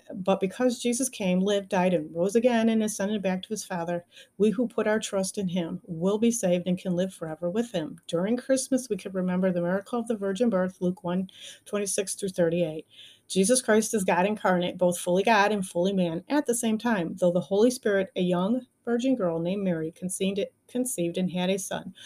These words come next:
who is the Son of God. By coming to earth, he left his glory, his throne, and home behind so that one day we can be reconciled with the Father. Through this death,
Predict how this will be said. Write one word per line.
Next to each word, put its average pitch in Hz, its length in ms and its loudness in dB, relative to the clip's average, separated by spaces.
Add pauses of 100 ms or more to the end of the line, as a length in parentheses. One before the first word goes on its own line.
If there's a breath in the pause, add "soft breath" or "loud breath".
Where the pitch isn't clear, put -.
(160 loud breath)
who 190 160 4
is 190 100 4
the 202 80 -6
Son 185 240 0
of 190 80 -2
God. 180 240 2
By 170 120 0
coming 196 400 -4
to 277 220 -2
earth, 180 300 2
he 202 160 0
left 185 300 0
his 294 420 -2
glory, 170 480 -2 (720 soft breath)
his 285 320 2
throne, 175 460 -2 (100)
and 202 160 0
home 240 300 6
behind 220 440 4
so 175 220 0
that 175 240 0
one 185 240 0
day 185 200 4
we 185 180 2
can 220 180 0
be 180 340 2 (140)
reconciled 175 720 -2
with 170 100 0
the 175 80 -6
Father. - 500 -12
Through 180 140 -2
this 226 220 4
death, 196 340 4